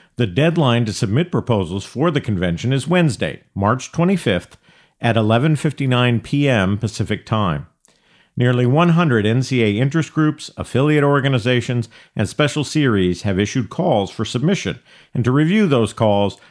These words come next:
click the View Calls tab at N C A Convention Central. You're encouraged to submit early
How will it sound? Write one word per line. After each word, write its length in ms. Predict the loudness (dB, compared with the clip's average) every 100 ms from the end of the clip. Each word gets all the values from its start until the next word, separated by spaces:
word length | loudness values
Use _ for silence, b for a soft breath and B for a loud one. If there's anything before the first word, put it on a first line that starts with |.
| b
click 260 | -2 -2 0
the 120 | -2
View 320 | 0 0 0
Calls 400 | 0 0 0 -2
tab 500 | -2 -2 -2 -4 -6 B B
at 160 | -2
N 220 | 0 -2 0
C 220 | 0 0
A 120 | 0
Convention 540 | 0 -2 -2 -4 -6
Central. 480 | -2 -2 -2 -6 -14 _ _ b b b b b b
You're 140 | 0
encouraged 480 | 2 2 2 2 0
to 100 | -2
submit 300 | 0 0 2
early 380 | 4 2 0